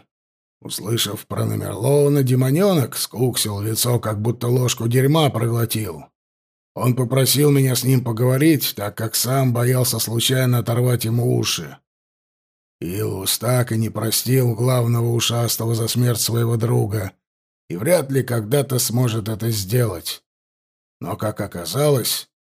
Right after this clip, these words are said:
если бы не Намерлоун, то я давно бы общался с предками.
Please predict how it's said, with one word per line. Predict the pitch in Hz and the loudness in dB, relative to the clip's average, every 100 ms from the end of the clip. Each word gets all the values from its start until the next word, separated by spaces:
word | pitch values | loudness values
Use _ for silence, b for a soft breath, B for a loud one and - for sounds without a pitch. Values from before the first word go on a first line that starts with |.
| _ - | _ -10
если | 90 147 - 165 | 0 0 2 2
бы | 175 185 | 2 4
не | 180 | 4
Намерлоун, | 175 180 156 147 165 165 143 | 4 4 4 6 4 4 0
то | 120 | 0
я | 135 | 2
давно | 143 143 127 147 | 2 2 4 4
бы | 151 143 | 4 2
общался | 120 113 117 104 | 0 -2 -2 -2
с | 104 | -4
предками. | - 117 113 - 95 85 76 | -2 -2 -2 -4 -8 -8 -10